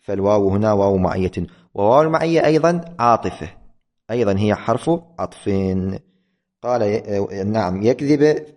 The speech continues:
نقول يكذب فعل مضارع منصوب بأن مضمرة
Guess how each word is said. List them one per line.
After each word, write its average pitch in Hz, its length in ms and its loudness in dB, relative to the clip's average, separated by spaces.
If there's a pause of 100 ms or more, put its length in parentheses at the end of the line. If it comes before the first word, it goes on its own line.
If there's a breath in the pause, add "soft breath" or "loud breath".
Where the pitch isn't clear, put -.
(120)
نقول 110 340 -2
يكذب 123 480 2
فعل 120 300 -2
مضارع 110 840 2
منصوب 101 480 -2
بأن 98 420 0
مضمرة 117 560 0